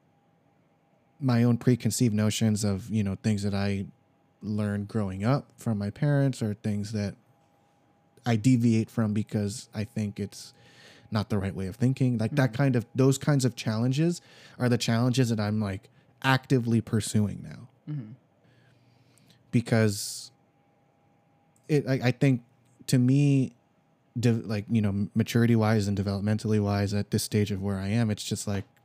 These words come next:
Speaker 1: that's what I wanna keep going for.
Speaker 2: Mm-hmm.
Speaker 1: Like, an authenticity that is indiscriminate and is just, you know, takes it for what it is.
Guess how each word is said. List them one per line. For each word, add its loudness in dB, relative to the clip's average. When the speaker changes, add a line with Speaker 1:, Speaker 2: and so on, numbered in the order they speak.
Speaker 1:
that's -4
what 0
I 0
wanna -2
keep -6
going -4
for. -12
Speaker 2:
Mm-hmm. -10
Speaker 1:
Like, 4
an 4
authenticity 0
that -4
is -8
indiscriminate 2
and -4
is -8
just, -8
you -2
know, -8
takes 0
it -2
for -4
what -4
it -10
is. -12